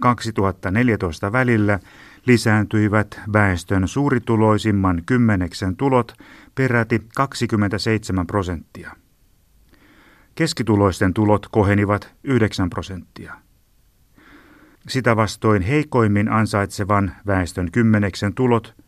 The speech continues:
eivät nousseet lainkaan. Ne alenivat kahdeksan prosenttia. Yhteiskunnallinen eriarvoisuus on noussut myös Saksan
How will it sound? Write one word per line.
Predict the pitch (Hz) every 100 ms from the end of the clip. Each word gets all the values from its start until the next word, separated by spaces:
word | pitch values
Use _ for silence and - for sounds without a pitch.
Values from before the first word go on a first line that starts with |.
| _
eivät | 92 85 85
nousseet | 110 120 113 135 123 117 - -
lainkaan. | 123 101 78 - 80 82 - _ _ _ _ _ _ _ _ _ -
Ne | 95 - -
alenivat | 120 135 120 110 107 98 - -
kahdeksan | 113 95 87 92
prosenttia. | 87 80 82 - - - - _ _ _ - - - - - - _ _ -
Yhteiskunnallinen | 110 - 95 - 113 104 98 101 98
eriarvoisuus | 117 143 131 123 117 110 117 110
on | 117 110
noussut | 113 101 110
myös | 110 110 101
Saksan | 120 113 - 113 107